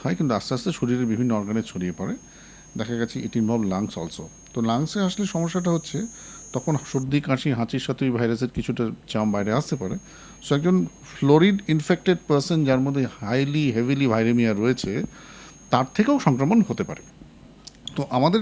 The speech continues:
যেহেতু এই কেসটা ডিটেক্টেড হয়েছে, আমরা সত্যি ধন্যবাদ দেবো কল্যাণী এইমসের ভাইরোলজি ডিপার্টমেন্টকে, যারা রাইটলি আইডেন্টিফাই করেছে। Usually, আম, এরকম এনকেফেলাইটিস যেখানে কারণ বোঝা যাচ্ছে না, সেক্ষেত্রে বহু অংশে আমরা হয়তো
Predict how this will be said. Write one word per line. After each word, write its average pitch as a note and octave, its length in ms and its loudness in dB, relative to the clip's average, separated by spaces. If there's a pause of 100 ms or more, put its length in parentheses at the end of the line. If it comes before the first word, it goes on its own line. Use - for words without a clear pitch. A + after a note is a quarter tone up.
(280)
যেহেতু C#3+ 340 2
এই E3 280 -2
কেসটা D#3 260 -4
ডিটেক্টেড B2+ 420 -2
হয়েছে, G2 180 -2
আমরা A2 180 -4
সত্যি - 320 -10
ধন্যবাদ A#2 400 0
দেবো A2 280 0 (600)
কল্যাণী A2+ 320 4
এইমসের A2 280 2
ভাইরোলজি G#2 440 0
ডিপার্টমেন্টকে, G2 580 0 (140)
যারা G2+ 200 -2
রাইটলি G#2 280 0
আইডেন্টিফাই A2 440 0
করেছে। F#2 320 -4 (960)
Usually, E3+ 800 4
আম, B2+ 300 4
এরকম D3 640 4
এনকেফেলাইটিস C#3 680 2
যেখানে C#3 240 2
কারণ A#2+ 340 4
বোঝা B2 220 4
যাচ্ছে C3 320 4
না, G#2+ 180 0 (140)
সেক্ষেত্রে - 440 -2
বহু C#3 280 0
অংশে E3 220 0
আমরা D3 160 2
হয়তো D3 200 2